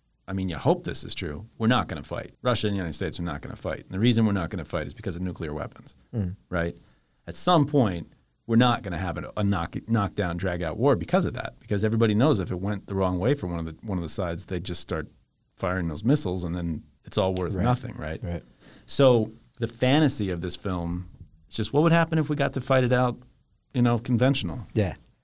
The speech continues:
Speaker 1: And it's just kinda
Speaker 2: Mano a mano.
Speaker 1: mano a mano. You
Speaker 2: Yeah.
Speaker 1: know, it's just, what would happen if we just fought it out like, like we
Speaker 2: Right.
Speaker 1: did in World War Two? And I think people just kind, there's a, a Tom Clancy book, Red Storm Rising. Did you ever read that one?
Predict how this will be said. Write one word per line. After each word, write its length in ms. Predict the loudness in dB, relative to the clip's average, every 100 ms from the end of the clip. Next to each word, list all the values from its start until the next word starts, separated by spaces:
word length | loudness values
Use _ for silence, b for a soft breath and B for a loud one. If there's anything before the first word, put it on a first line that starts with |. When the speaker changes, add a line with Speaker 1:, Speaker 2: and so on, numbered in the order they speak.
| -2
Speaker 1:
And 80 |
it's 100 | 0
just 220 | 0 -4 0
kinda 320 | 0 2 2
Speaker 2:
Mano 320 | 4 6 8
a 100 | 8
mano. 320 | 8 6 6
Speaker 1:
mano 300 | 4 6 6
a 40 | 6
mano. 300 | 6 4 0
You 60 | 0
Speaker 2:
Yeah. 20 |
Speaker 1:
know, 140 | 2
it's 120 | 4 2
just, 180 | -2 4
what 160 | 6
would 100 | 6
happen 260 | 4 4 2
if 80 | 2
we 80 |
just 200 | 2 0
fought 220 | 0 2 4
it 60 |
out 300 | 4 2 0
like, 180 | -4 -2
like 140 | 0
we 60 | 2
Speaker 2:
Right. 80 | 2
Speaker 1:
did 120 | 2
in 60 | 4
World 160 | 2
War 140 | 2 2
Two? 260 | 2 0 -2 B B B B B B
And 120 | 6
I 60 |
think 160 | 6 6
people 240 | 6 6
just 160 | 4 2
kind, 180 | 0 4
there's 240 | 6 6
a, 260 | 6 6 4 0
a 120 | -2
Tom 240 | 2 4
Clancy 380 | 4 4 4 4
book, 260 | 2 0 2
Red 160 | 0
Storm 260 | 2 0 2
Rising. 300 | 0 0 -2
Did 60 |
you 60 | -2
ever 60 | -2
read 100 | -2
that 160 | -2 0
one? 220 | -2